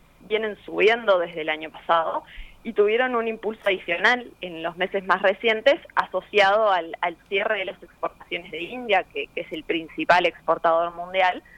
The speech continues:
ante temores de, de escasez de oferta local por, por la sequía en ese país. Esto ha llevado a, a incrementos de, de los valores de exportación de la industria local y deja una perspectiva de precios más altos para,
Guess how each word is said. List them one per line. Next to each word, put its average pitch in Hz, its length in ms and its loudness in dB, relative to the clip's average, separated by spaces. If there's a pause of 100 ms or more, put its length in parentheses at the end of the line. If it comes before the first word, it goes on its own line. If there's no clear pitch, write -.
(260)
ante 233 320 4
temores 196 520 0
de, 156 380 -4
de - 80 -16
escasez - 540 -6
de 160 100 -2
oferta 175 400 -2
local 170 380 -4
por, 160 420 -4
por 160 160 -2
la 160 160 -6
sequía 180 360 -2
en 165 80 -8
ese - 140 -10
país. 156 280 -2 (680)
Esto 233 200 0
ha 247 60 4
llevado 196 440 4
a, 170 260 -4
a 175 120 -10
incrementos 185 680 -6
de, 170 260 -6
de 165 140 -6
los 170 120 -4
valores 170 360 -2
de 165 60 -2
exportación 277 800 0 (120)
de 170 220 0
la 156 120 -2
industria 185 360 -2
local 175 420 4 (420)
y 220 120 -4
deja 233 220 2
una 262 160 0
perspectiva 185 560 0
de 185 120 2
precios 185 400 -6
más 165 220 -6
altos 175 300 -2
para, 160 440 -4